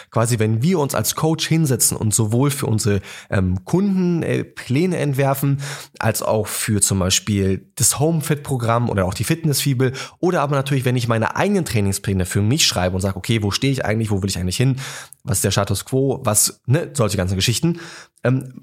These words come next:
gibt's immer sogenannte limitierende Faktoren. Und einer der ganz großen limitierenden Faktoren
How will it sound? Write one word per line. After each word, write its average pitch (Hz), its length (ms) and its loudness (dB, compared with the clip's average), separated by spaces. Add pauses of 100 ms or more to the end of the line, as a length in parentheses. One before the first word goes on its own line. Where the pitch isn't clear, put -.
gibt's 196 240 0
immer 175 300 0 (180)
sogenannte 139 480 0
limitierende 123 800 2
Faktoren. 92 560 -2 (380)
Und 131 440 -2
einer 170 300 0
der 117 220 0
ganz 135 440 0
großen 127 500 0
limitierenden 127 640 0
Faktoren 131 680 -2